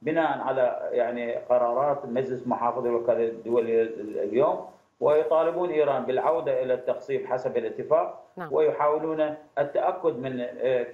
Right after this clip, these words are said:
Speaker 1: نسبة التخصيب، ويقدمون تقريرا، والمدير العام سيرفع ذلك إلى ربما ستكون جلسة طوارئ أخرى لمجلس المحافظين في القريب العاجل. هذا حدث فيما
Speaker 2: نعم.
Speaker 1: يتعلق بالنسبة إلى العراق في السابق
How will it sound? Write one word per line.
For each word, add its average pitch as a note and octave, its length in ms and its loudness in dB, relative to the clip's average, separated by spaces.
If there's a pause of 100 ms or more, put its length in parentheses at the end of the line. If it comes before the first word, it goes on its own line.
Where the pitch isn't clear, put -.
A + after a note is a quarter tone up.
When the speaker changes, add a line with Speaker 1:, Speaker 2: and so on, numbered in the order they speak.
(200)
Speaker 1:
نسبة C3+ 380 0
التخصيب، D3+ 760 0 (320)
ويقدمون D#3 1300 0
تقريرا، E3 560 2
والمدير D#3 440 0
العام D#3+ 320 0
سيرفع D3 420 2
ذلك D#3 400 0
إلى D#3 460 2 (260)
ربما F3+ 340 0
ستكون D3+ 760 -4
جلسة D3+ 300 2
طوارئ C3+ 580 2
أخرى B2+ 360 0 (260)
لمجلس C3 380 -2
المحافظين A#2+ 600 -4
في B2 80 0
القريب A#2 340 0
العاجل. A#2+ 340 0
هذا C#3+ 240 2
حدث D#3+ 480 0 (340)
فيما D3 180 -2
Speaker 2:
نعم. C3+ 100 0
Speaker 1:
يتعلق C3 460 0
بالنسبة B2 640 0
إلى A#2+ 120 2
العراق A#2+ 360 2
في - 60 -16
السابق A#2+ 460 0